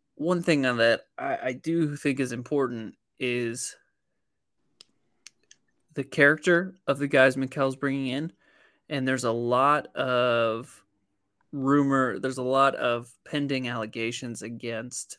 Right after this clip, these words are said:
Bissouma. And so I'm glad our,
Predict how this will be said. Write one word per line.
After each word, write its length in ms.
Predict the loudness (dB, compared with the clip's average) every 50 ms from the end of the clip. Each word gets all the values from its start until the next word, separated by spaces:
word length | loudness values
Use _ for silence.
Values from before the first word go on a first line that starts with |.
| _ _
Bissouma. 680 | -6 -6 -4 -2 -2 0 0 0 0 0 -2 -2 -4 -6 -10 _ _ _ _ _ _ _ _ _ _ _ _ _ _ _ _ -2
And 200 | -2 -2 0 0
so 600 | 0 2 4 6 6 6 6 4 2 0 -4 _ _ _ _ _ -10
I'm 380 | -6 -6 -6 -6 -6 -8 -12 -14 _ _ _ _ _ _ _ _
glad 320 | -10 -6 -2 0 0 2 4
our, 360 | 4 2 2 0 -2 -4